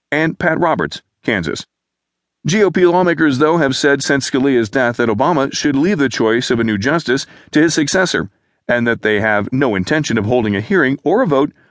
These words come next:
on the president's pick. Senate Judiciary Committee Chairman Charles E. Grassley, Republican Ohio, issued a statement Wednesday in which he did not mention Garland by name, but said Republicans' refusal to consider the president's nomination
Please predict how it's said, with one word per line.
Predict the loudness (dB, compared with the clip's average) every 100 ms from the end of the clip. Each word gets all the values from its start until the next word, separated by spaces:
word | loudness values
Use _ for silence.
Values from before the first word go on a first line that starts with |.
| -6
on | -4
the | -2
president's | -4 -2 -4 -4
pick. | -4 -6 -10 _ _ _ _ _ _ _ -2
Senate | 0 0
Judiciary | 0 0 0 0 0
Committee | -2 -2 -2
Chairman | -2 -2 -2
Charles | 0 -2 0
E. | -2
Grassley, | 0 -2 -2 -4 -2
Republican | -2 -2 -2 -2 -2
Ohio, | -2 0 -2 -6 _ _ _ _
issued | -2 0 0
a | -2
statement | 0 -2 0 -2
Wednesday | -2 -2 0 0
in | 0
which | -2 -2
he | 0
did | 0 0
not | -2 0
mention | -2 -2 0
Garland | 0 0 0
by | 0 0
name, | 0 0 -2 -6 _ _
but | -4 0
said | 0
Republicans' | 0 0 0 0 -2
refusal | -2 0 0 0 -2
to | -2
consider | -2 0 -2
the | -2
president's | -2 -2 -2 -2 -2
nomination | -2 0 -2 -2 -4